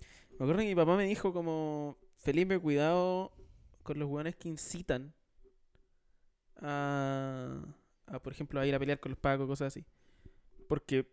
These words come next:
pasaba mucho en los ochenta y todavía pasa ahora porque hay ley de inteligencia y siempre ha habido, en realidad, ley de inteligencia en Chile, que pueden infiltrar gente, ¿cachai? Como que es una,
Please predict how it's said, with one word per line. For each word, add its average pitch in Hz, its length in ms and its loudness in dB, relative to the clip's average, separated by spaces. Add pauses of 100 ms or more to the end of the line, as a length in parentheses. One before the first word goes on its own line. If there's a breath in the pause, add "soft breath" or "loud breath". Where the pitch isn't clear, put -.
(100)
pasaba 156 340 6
mucho 165 240 4
en 170 60 6
los 170 80 12
ochenta 170 560 4
y 139 100 -4
todavía 135 340 4
pasa 139 200 2
ahora 151 220 4
porque 143 200 -6
hay 143 60 -4
ley 143 120 -2
de 147 60 -2
inteligencia 143 420 -8
y - 20 -10
siempre 139 240 -6
ha 135 40 -4
habido, 135 220 -4
en 127 80 -10
realidad, 123 320 -10 (240)
ley 131 100 -6
de 135 60 -4
inteligencia 139 460 -6
en 139 60 -8
Chile, 156 320 -6 (800 loud breath)
que 165 100 4
pueden 185 260 4
infiltrar 190 440 2
gente, 180 320 -2
¿cachai? 131 240 -4
Como 147 260 -4
que 139 480 -2
es 143 80 -4
una, 151 460 0